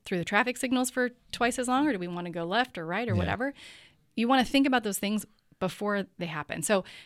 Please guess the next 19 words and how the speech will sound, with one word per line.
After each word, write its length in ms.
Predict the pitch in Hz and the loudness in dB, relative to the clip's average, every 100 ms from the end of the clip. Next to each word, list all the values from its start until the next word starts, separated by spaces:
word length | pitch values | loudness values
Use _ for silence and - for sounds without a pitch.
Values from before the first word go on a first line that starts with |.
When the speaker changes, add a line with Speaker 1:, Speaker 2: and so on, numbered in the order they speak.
| _ | _
Speaker 1:
yes, 320 | 208 214 180 | 2 4 4
part 260 | - 262 294 | 0 0 2
of 100 | 269 | 2
it 100 | 240 | 2
is 160 | 202 190 | 0 0
doing 200 | 202 190 | -2 -2
a 80 | 175 | -4
really 320 | 175 247 254 | -4 -2 -2
good 180 | 226 185 | -4 -4
job 220 | 170 165 | -4 -4
excavating 680 | - 220 - - 214 202 196 | -2 -4 -2 -2 2 2 0
those 360 | 180 180 175 - _ _ _ _ | -2 -4 -6 -10 _ _ _ _
reasons. 640 | 190 175 175 180 269 - - - - - - _ _ | -4 -4 -4 -4 -4 -6 -18 -20 -20 -20 -20 _ _
What 220 | 190 220 | 2 6
are 80 | 247 | 6
you 160 | 233 | 6
learning 380 | 208 190 196 196 | 2 0 0 -2
about 320 | 180 160 160 | -2 -2 -2
them? 320 | - 190 247 | -4 -2 -2